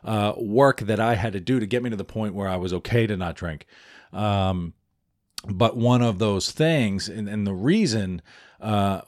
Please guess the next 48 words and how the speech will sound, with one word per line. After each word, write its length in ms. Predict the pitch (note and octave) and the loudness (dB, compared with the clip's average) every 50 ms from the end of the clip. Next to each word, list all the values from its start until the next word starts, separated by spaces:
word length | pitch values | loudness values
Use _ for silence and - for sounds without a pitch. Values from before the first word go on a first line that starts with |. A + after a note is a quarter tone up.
| - - | -10 -4
was 260 | - A#2+ A2+ G#2+ F#2 | 0 2 2 4 4
that 160 | G#2+ G#2+ G2+ | 4 2 2
I 140 | F2 A2 A2+ A#2 | 2 4 4 6
always 240 | B2+ D3 D#3 A#2 | 6 6 6 4
admired 720 | C3 A#2+ A2 G#2+ G#2+ A2 G#2+ G#2+ A2 A#2 A#2 A2+ G#2 - | 4 4 2 2 2 4 4 4 4 4 4 4 2 2
someone 480 | - - - F2 E2+ E2+ E2 E2 D#2+ D#2+ | 0 0 0 0 0 0 0 0 -2 -2
when 120 | E2+ F#2 F#2 | -2 -2 0
I 60 | F#2 | 0
was 120 | F2+ F2 | 0 -2
putting 260 | - - - C#3 C3 G#2+ | -2 -2 -2 0 0 0
together 280 | G2 G2+ G2+ F2+ G2 | 2 2 2 2 0
this 280 | F2 E2 E2 - - G2 | -2 -2 -6 -8 -4 -2
little, 200 | G2 F#2 E2+ F2 | -2 -2 -2 -2
little 200 | G2+ G#2 F2+ F2 | -2 -2 -2 -2
superhero 640 | - - - - - F#2+ - - G2+ F2+ F2 E2+ D#2+ | -4 -4 -4 -4 -4 -6 -4 -2 -2 0 0 0 -2
of 100 | D#2 - | -2 -4
the 60 | - | -6
person 320 | - - G2+ F#2+ - - F#2+ | -4 -2 -2 -2 -2 -2 -4
that 80 | F2 F2 | -4 -4
I 100 | F2 E2+ | -4 -4
wanted 280 | E2+ F2 E2+ D#2+ D2+ | -4 -6 -6 -6 -6
to 60 | D#2 | -6
be. 260 | D#2 F#2 F2+ E2+ D2 C2+ | -4 -4 -4 -4 -6 -8
I'll 100 | - - | -12 -16
take 200 | - - - - | -16 -16 -14 -8
a 40 | |
little 180 | G2+ F#2+ F2+ E2+ | -6 -6 -4 -4
bit 120 | F2+ E2+ | -4 -4
of 80 | E2+ E2+ | -4 -4
this 140 | F2+ F2 - | -4 -6 -6
person, 320 | - - E2+ - - E2+ | -6 -8 -8 -8 -8 -8
a 40 | E2 | -4
little 200 | F2 F#2+ F2+ E2 | -2 -2 -2 -2
bit 100 | F2 D#2+ | -2 -4
of 60 | D#2+ | -2
that 180 | E2 E2+ E2+ - | -2 -4 -4 -4
person. 260 | - E2 - - D#2 - - - - - - - | -6 -8 -6 -8 -12 -14 -16 -20 -20 -20 -10 -6
A 80 | B2 A#2 | -6 0
person 380 | - - G3 G3 - F3+ D#3 | 4 6 6 6 6 4 2
in 220 | - - D3+ C#3+ B2 | 2 2 0 0 0
control 640 | - B2 G#2+ - - - C3+ D3 C#3 B2 A2 G2+ F2+ | 0 0 -2 -2 0 4 6 8 8 10 8 6 4
was 140 | G2 F2 | 2 0
a 60 | E2+ E2 | -2 -2
person 560 | - - G#2 G2 F2+ - G#2 F#2 F2 E2+ - _ - - - - - _ - | -2 0 0 0 0 0 -2 -2 -2 -4 -8 _ -20 -20 -20 -20 -20 _ 0
that 120 | - G#2 | 2 4
I 140 | G#2+ G#2+ G#2+ | 6 6 6
always 240 | G#2 G2+ F#2+ F2+ E2 | 6 4 4 2 0
admired. 520 | E2+ D#2+ D#2+ D#2 D#2 C#2+ C#2 C#2 D2 - | -2 -4 -4 -4 -4 -6 -8 -10 -14 -18